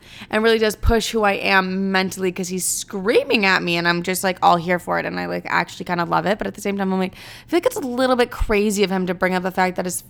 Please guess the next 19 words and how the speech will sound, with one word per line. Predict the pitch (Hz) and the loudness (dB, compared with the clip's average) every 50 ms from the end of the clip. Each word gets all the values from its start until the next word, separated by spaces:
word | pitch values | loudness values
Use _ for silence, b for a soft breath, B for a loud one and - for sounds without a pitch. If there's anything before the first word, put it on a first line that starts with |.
| - - | -8 2
father | - 190 185 190 185 185 180 | 4 6 6 6 6 4 -2
cannot | 180 - - 196 190 190 190 185 185 175 175 175 175 175 170 - b b b b b b b b b b b b b b - - - | -2 -4 -6 -4 -4 -2 2 4 6 6 8 8 6 6 4 0 b b b b b b b b b b b b b b -20 -12 -8
walk, | 196 185 185 202 202 190 175 175 156 - - - - - - B B B B B B | -4 2 6 8 10 10 10 8 6 4 2 -4 -10 -16 -16 B B B B B B
you | 220 233 240 | 0 2 4
know? | 233 226 233 | 6 6 8
Like, | 240 233 214 208 - - - - - | 8 6 4 2 0 -14 -20 -10 -4
m-, | 220 220 196 | -4 -4 -4
for | - - 247 240 | 0 2 2 2
me, | 240 247 254 | 4 2 4
that's, | 254 240 214 - - - - | 4 4 4 2 -2 -6 -4
like, | 214 202 202 | -2 0 0
a | 190 | 0
little | 190 196 202 202 202 196 196 | 0 2 0 2 2 2 2
too | 185 - - - 240 240 220 214 214 | 2 -2 -8 -6 -4 -4 -2 -4 -4
far. | 208 - - - 208 190 180 170 165 151 135 180 | -6 -10 -2 2 6 8 10 10 8 8 4 2
I'm | 190 190 190 | 0 -2 -4
like, | 190 185 185 | -4 -6 -6
"Jesus | - - 214 202 190 196 185 170 | -6 -6 -6 -4 -4 -4 -6 -6
Christ." | - - - - 202 185 170 - - 208 - - - - - - | -8 -12 -12 -4 -2 -2 -2 -4 -8 -12 -12 -14 -14 -14 -16 -12